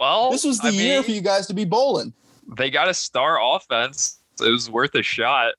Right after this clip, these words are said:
Speaker 1: Uh, but yeah, it, it's definitely not been <laughs> a, a good running. I mean, they're gonna have,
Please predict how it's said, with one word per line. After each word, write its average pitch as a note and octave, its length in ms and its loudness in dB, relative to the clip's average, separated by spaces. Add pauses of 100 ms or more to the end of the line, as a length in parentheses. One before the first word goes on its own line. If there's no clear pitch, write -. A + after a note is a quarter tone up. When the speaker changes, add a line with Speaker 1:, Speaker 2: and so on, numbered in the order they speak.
Speaker 1:
Uh, G#2+ 560 2 (440)
but G#2+ 340 0 (300)
yeah, G#2+ 360 0
it, G#2 180 -2 (100)
it's - 380 -4 (120)
definitely A#2 600 0
not G#2 260 0
been G#2 340 -2 (480)
<laughs> - 460 -20
a, - 260 0 (140)
a E3+ 60 0 (180)
good D3+ 200 0
running. B2 500 0 (300)
I D3 140 2
mean, G#3 320 0
they're F3+ 120 0
gonna A#3+ 200 0
have, D3+ 380 0